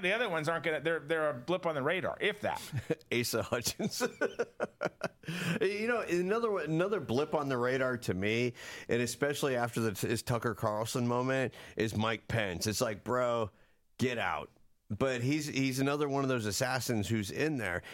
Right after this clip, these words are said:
Speaker 2: And back to your point about Will Hurd, Will Hurd and Chris Christie themselves, they're put in there to draw fire from Trump. So they're, they're there to get under Trump's skin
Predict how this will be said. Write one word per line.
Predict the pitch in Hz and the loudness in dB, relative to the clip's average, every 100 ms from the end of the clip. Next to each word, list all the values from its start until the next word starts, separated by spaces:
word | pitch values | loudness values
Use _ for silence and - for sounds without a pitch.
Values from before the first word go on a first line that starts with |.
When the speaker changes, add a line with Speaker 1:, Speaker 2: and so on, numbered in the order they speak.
| - | -2
Speaker 2:
And | 127 | 0
back | 117 175 180 | 0 -2 -2
to | |
your | 196 | -2
point | 127 175 170 156 | -2 -2 0 0
about | 120 123 110 | 0 0 0
Will | 120 139 | 0 -2
Hurd, | 104 147 156 120 98 95 - - - - | -2 -2 0 0 -2 -6 -10 -20 -20 -4
Will | 120 170 185 | 0 0 0
Hurd | 165 180 151 139 131 - | 0 2 2 0 -2 0
and | 135 131 127 120 | 0 0 0 -2
Chris | 170 160 | -2 -2
Christie | - 160 - 147 | -2 -2 0 0
themselves, | 123 - 160 143 123 117 - - - - | 0 0 -2 0 -2 -4 -10 -18 -20 -2
they're | 143 190 | 0 0
put | 196 196 | -2 -2
in | 120 139 135 | 0 0 2
there | 107 95 90 - _ - | 2 0 0 -6 _ -2
to | 123 | 0
draw | 98 95 123 135 | 0 0 2 0
fire | 120 - 127 117 95 | -2 0 0 0 -2
from | 90 104 90 | -2 -2 -2
Trump. | - 110 85 - - _ _ _ _ - | -2 -2 -2 -8 -18 _ _ _ _ -4
So | 117 | -2
they're, | 113 127 147 | 2 2 0
they're | 120 135 160 | 2 0 0
there | 123 139 131 117 | 0 0 0 0
to | 117 | 0
get | 87 127 127 | 0 -2 0
under | 117 113 | 0 0
Trump's | 95 - 113 87 - | -2 -2 -2 -2 -4
skin | - 110 101 78 82 | -2 0 0 -2 -6